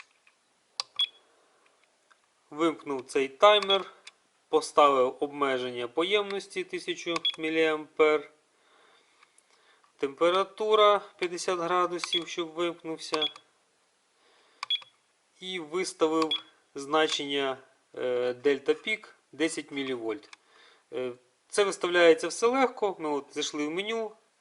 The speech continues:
Якщо нам, наприклад, потрібно поміняти значення дельта пік – ми нажимаємо ось цю кнопку Enter Start один раз. І ось цими кнопками міняємо значення,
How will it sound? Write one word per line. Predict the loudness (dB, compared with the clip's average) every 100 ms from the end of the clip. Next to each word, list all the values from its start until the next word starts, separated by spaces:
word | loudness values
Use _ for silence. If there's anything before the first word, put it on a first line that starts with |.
| _
Якщо | -14 -8 -4
нам, | -4 -4
наприклад, | -6 -8 -8 -12 _
потрібно | -8 -6 -8 -8
поміняти | -8 -4 -2 -2 -4
значення | -2 -4 -4 -8
дельта | -2 -2 -2 -6
пік – | -4 -6 -6 -12 _ _ _ -10
ми | -6
нажимаємо | -4 -2 -2 2 2 2 -4 -8
ось | -10
цю | -8 -8
кнопку | -4 -4 -4 -6 -6 -10 _ -18 -4
Enter | -2 0 0
Start | -2 -2 0 0 0 -2 -2
один | -2 -4 0
раз. | 0 0 -4 _ _ _ _ _ -20 _ _ _ _
І | -6 -2 -2 -6 -6
ось | -4 -4 -4
цими | -4 -4 -4 -8 -12
кнопками | -8 -2 -2 -2 -2 -2 -4 -6 -8 -8 _ _ -14
міняємо | -4 0 2 0 -4
значення, | -4 -2 -4 -8 -10